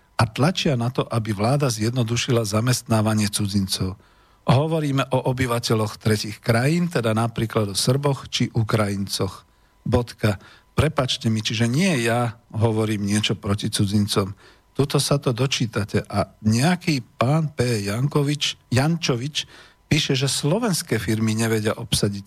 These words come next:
tie desaťtisíce voľných pracovných miest. Slovenské firmy, znova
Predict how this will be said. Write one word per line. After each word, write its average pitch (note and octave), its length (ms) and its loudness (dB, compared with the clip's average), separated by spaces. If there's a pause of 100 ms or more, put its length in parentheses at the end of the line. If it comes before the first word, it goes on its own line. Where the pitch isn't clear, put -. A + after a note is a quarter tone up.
tie G#2 60 2
desaťtisíce A2+ 720 0
voľných A2 380 0
pracovných G#2+ 580 0
miest. G#2+ 380 -2 (340)
Slovenské E3+ 720 2
firmy, D3 340 0
znova B2+ 600 0